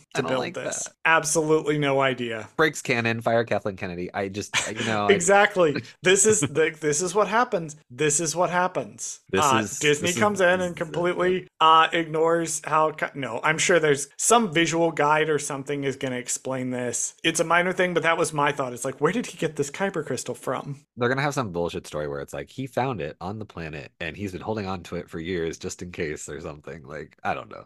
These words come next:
Speaker 2: It's very, uh, shit, I was about to say a For Light and Dice spoiler. If you know, you know.
Speaker 1: Okay, there you go. I was gonna say, well, maybe, uh, what happens to Kanan's lightsaber? It just blows up, right? Like, there's
Speaker 2: It
Speaker 1: no,
Speaker 2: just
Speaker 1: like,
Speaker 2: blows up.
Speaker 1: they don't,
Speaker 2: Yeah.
Speaker 1: s-, like, he doesn't somehow get a piece of the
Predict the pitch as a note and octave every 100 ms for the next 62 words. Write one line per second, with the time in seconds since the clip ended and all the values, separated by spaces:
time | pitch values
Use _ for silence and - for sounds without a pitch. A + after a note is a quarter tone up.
0 | _ F#3 F#3 E3+ F#3 G#3+ A3+ A3 G#3+ G#3+
1 | G#3 E3 E3 D#3+ D#3+ D#3 D3+ D3 D3 C#3+
2 | - - C3+ B2 C3+ C3 C3+ C3 C#3 C#3+
3 | B2+ - C3+ C3+ C3+ C#3 B2 A2+ - C3+
4 | B2 B2+ A2 - _ - - _ - -
5 | - - F3 E3+ F#3 G3+ G#3+ G#3 F#3 D#3
6 | A2+ - - E2+ E2+ - C2 A1 G1+ A#1
7 | - A#2+ C#3 B2+ A#2+ A2 A2 B2 A#2+ C3
8 | C#3+ A#2+ - - - C#3 C#3+ F3 E3 C#3
9 | - B2 B2 G2+ - _ - G2 F2 F2
10 | G#2 - F#2 E2+ E2+ D#2 D#2+ E2+ - E2
11 | D2+ E2+ F3+ A3+ - D3+ D3 C3 B2+ -
12 | _ F#2 F#2+ - C#3+ C#3 - - - F#2+
13 | F2+ - A2 G2 G2 E2+ - G#2 F#2 F2+
14 | F2 F#2 F2 - F#2+ - F#2 -